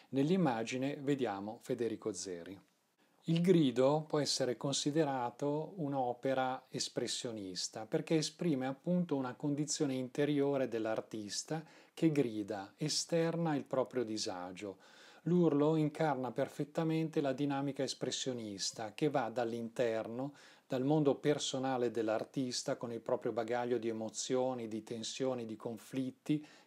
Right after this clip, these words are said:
che ne caratterizzano il vissuto, verso il mondo esterno, verso noi spettatori. Percorso diverso, ad esempio, da quello dell'impressionismo,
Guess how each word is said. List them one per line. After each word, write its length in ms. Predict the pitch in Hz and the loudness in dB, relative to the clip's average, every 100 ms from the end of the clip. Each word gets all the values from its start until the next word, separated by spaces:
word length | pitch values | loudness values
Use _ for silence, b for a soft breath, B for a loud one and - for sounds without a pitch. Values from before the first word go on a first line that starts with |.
| - | -2
che 120 | 131 | -2
ne 120 | 123 | 0
caratterizzano 800 | - 113 113 - 131 123 131 120 | -2 -2 -2 -2 -2 0 -2 -4
il 80 | 117 | -2
vissuto, 760 | 143 - - 147 139 175 175 B B | -2 -2 -2 0 0 0 -2 B B
verso 400 | - 185 170 - | 0 2 2 2
il 80 | 175 | 2
mondo 300 | 156 147 139 | 4 4 4
esterno, 680 | 135 - 120 107 98 104 107 | 4 2 -2 -2 -2 -6 -6
verso 340 | 131 151 - 156 | -4 -2 -2 0
noi 160 | 139 | 0
spettatori. 840 | 131 139 123 123 - 98 92 92 95 B B B | -2 -4 -2 -4 -4 -6 -4 -6 -8 B B B
Percorso 560 | - 170 175 185 - - | 2 2 4 2 4 0
diverso, 800 | 143 160 135 127 123 - 160 170 | 4 4 6 4 0 -2 -2 -2
ad 160 | 131 120 | 0 0
esempio, 480 | 135 123 113 160 | 0 0 -2 -2
da 120 | 160 156 | -2 0
quello 260 | 135 131 | 2 2
dell'impressionismo, 1160 | 123 113 110 117 110 - 131 156 135 110 104 | 2 0 -2 -4 -4 -2 0 0 0 -2 -6